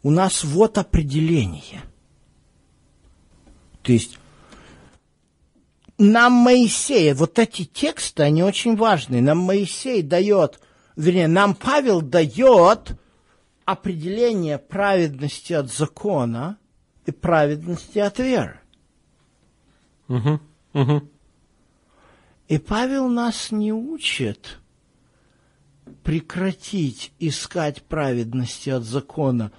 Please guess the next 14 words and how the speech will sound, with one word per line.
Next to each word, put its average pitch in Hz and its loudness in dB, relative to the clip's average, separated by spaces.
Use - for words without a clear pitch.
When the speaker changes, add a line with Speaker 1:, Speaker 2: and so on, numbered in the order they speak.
Speaker 1:
за 120 -2
счёт - -4
праведности 117 -6
по 127 -12
вере. 107 -14
Он 123 -2
говорит 165 0
о 165 0
том, 180 -2
что - -6
праведности 143 0
от 127 -2
закона 143 -4
недостаточно. - -6